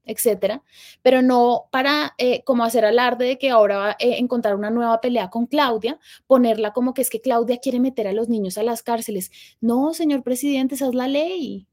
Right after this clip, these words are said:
esa es la ley penal vigente en Colombia. Entonces, ¿quiere cambiarla? Hágalo bien. Proponga un cambio en el paradigma. Con el excelente viceministro, todo lo que dijo me parece buenísimo. Hagamos las cosas de manera adecuada, pero como esta gobernanza de Twitter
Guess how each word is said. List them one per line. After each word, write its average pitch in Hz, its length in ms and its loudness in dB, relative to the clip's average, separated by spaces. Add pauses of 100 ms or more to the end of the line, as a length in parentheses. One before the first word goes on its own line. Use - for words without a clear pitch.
(300)
esa 240 180 -2
es 226 60 -4
la 240 120 0
ley 285 320 0
penal 277 520 0
vigente 254 500 0
en 330 120 -2
Colombia. 240 680 -2 (320)
Entonces, 247 280 0
¿quiere 285 220 4
cambiarla? 302 520 0
Hágalo 370 340 2
bien. 330 540 -4 (500)
Proponga 277 540 6
un 294 80 4
cambio 339 260 4
en 370 60 -2
el 359 80 -6
paradigma. 330 580 0
Con 269 180 2
el 254 160 2
excelente 247 440 0
viceministro, 277 580 0
todo 269 160 0
lo 285 140 -2
que 311 80 -4
dijo 233 180 -2
me 254 140 -2
parece 247 300 -2
buenísimo. 285 640 0 (320)
Hagamos 247 360 2
las 330 160 0
cosas 247 260 0
de 262 80 -2
manera 269 320 0
adecuada, 277 460 -2
pero 240 180 0
como 220 300 0
esta 226 300 -2
gobernanza 247 580 2
de 285 100 0
Twitter 247 420 -2